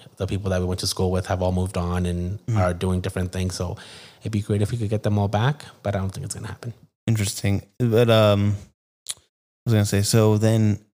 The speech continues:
Speaker 2: after that, what happened after school then?
Speaker 1: Um, well,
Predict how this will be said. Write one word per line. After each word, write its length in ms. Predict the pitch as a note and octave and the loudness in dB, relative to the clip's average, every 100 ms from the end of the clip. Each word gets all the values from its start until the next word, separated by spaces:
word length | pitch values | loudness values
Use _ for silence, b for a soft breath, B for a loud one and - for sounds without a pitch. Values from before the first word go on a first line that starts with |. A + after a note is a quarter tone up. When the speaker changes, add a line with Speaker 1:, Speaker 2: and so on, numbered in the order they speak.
| _ A2 | _ 0
Speaker 2:
after 280 | B2 D3+ B2 | 0 2 2
that, 340 | G2 G2 - _ _ _ _ _ _ - | 2 2 -2 _ _ _ _ _ _ -4
what 120 | A2 | -2
happened 360 | G#2+ F#2+ F#2+ F#2+ | 0 0 -2 -2
after 240 | G#2 G2 - | -4 -2 -4
school 260 | - - - | -2 -2 -2
then? 160 | - - _ _ _ _ _ _ _ _ _ _ _ _ _ - | -6 -8 _ _ _ _ _ _ _ _ _ _ _ _ _ -12
Speaker 1:
Um, 680 | - C#3 D3 D3 D3 C#3+ - | 0 4 6 6 4 2 2
well, 680 | C3+ D3+ F#3 F#3+ - _ | 2 4 2 -2 -12 _